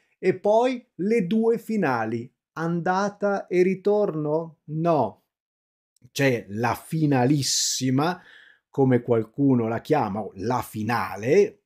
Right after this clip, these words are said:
per il primo e secondo posto, e poi c'è la finale più triste di tutte. La finale tra le due perdenti delle semifinali, la finale del terzo, quarto posto.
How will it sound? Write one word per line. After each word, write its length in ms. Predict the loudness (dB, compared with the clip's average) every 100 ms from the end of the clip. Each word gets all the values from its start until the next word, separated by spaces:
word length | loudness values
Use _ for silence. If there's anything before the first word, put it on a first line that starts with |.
| -14
per 140 | -12
il 120 | -10
primo 320 | -2 2 2 2
e 40 |
secondo 500 | -4 0 0 2 0
posto, 560 | 4 4 2 -2 -6 -4
e 140 | -6
poi 280 | -2 -2 -2
c'è 200 | -4 -4
la 100 | -4
finale 580 | -6 -4 -2 -2 -2 -4
più 240 | -4 -6
triste 640 | -6 -6 -6 -10 -6 -6
di 160 | -6 -10
tutte. 720 | -12 -12 _ _ -8 -8 -8 _ _ _ _ _ _ _ _
La 160 | -4 -4
finale 640 | 0 2 2 2 0 -2
tra 200 | 0 2
le 200 | 4 2
due 340 | 2 4 4
perdenti 1300 | 4 0 0 -2 -2 0 0 -4 -6 -2 -2 -2 -8 _ _ _ _ _ _ -18
delle 460 | -4 0 2 4 4
semifinali, 1080 | 4 0 0 -4 -4 0 0 0 -6 -10 _
la 180 | -2 -2
finale 560 | -2 -2 -2 0 2 2
del 300 | 0 -2 -6
terzo, 640 | -2 0 0 -2 -6 -8 -4
quarto 540 | -2 -2 -2 -8 -12
posto. 720 | -8 -10 -10 -16 -14 -14 -14